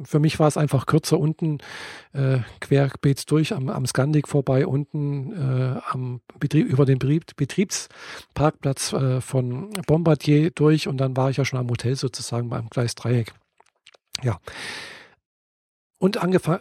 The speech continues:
und es hat auch noch angefangen zu regnen. <laughs> Ich hab tatsächlich noch einen Regenschirm rausholen müssen, äh, was ich dann auch ein bisschen blöd fand. Aber gut, ich bin da nicht nass geworden. Es hat zwar ein bisschen gewindet und ein bisschen geregnet und bin auch gut ins Hotel gekommen und hab mir dann auch, äh, ja,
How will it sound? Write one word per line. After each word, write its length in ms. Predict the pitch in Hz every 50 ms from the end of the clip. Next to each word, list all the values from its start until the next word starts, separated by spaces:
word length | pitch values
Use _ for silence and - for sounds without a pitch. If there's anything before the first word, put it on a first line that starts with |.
| - -
und 60 | 160
es 80 | -
hat 100 | 175 -
auch 80 | - 156
noch 100 | 160 170
angefangen 360 | 156 160 160 - - 143 147 -
zu 120 | - 135
regnen. 340 | 123 139 139 135 113 101 95 -
<laughs> 40 | - - - - - - 208 - - - 202 - - _ - 233 247 220
Ich 120 | 180 -
hab 80 | 165 -
tatsächlich 320 | - 147 - - 147 143
noch 80 | 139 139
einen 100 | 131 127
Regenschirm 360 | 139 156 165 151 - 190 190
rausholen 400 | 156 156 160 - - 165 156 151
müssen, 280 | 151 151 139 - 156 139 - - - - - - - - - - - _
äh, 240 | 139 139 135 139 127
was 160 | 113 135 123 147
ich 80 | 127
dann 120 | - 135 127
auch 140 | 120 117
ein 40 | -
bisschen 280 | - 131 127 127 117 98 - _
blöd 220 | - 113 123 -
fand. 200 | - - 117 -
Aber 220 | 180 196 185 156 123
gut, 320 | - 202 185 - - -
ich 120 | 170 -
bin 80 | - 156
da 80 | 143 131
nicht 180 | 117 110 95
nass 160 | 117 120 -
geworden. 520 | - - 156 143 143 147 139 143 143 135 107 -
Es 200 | - 147 117 -
hat 120 | 143 131 -
zwar 160 | - - 127
ein 20 |
bisschen 180 | 123 120 131 127
gewindet 460 | 123 120 107 151 160 170 165 156 - 135
und 300 | 127 123 - - - - _ _
ein 140 | 123 110 117
bisschen 200 | - 131 131 131
geregnet 500 | 113 123 120 131 143 160 160 143 - - - - - - - - - - - -
und 120 | 185 180
bin 120 | 180 175 160
auch 160 | 147 135 -
gut 180 | - 151 143 147
ins 200 | 131 113 - -
Hotel 260 | 123 - 117 135 147
gekommen 380 | 151 143 - - - 143 143 127
und 220 | 120 117 - -
hab 100 | 127 -
mir 80 | 131 117
dann 200 | - 120 113 117
auch, 260 | 107 107 - - -
äh, 220 | 120 110 107 107 - - -
ja, 240 | 110 107 107 104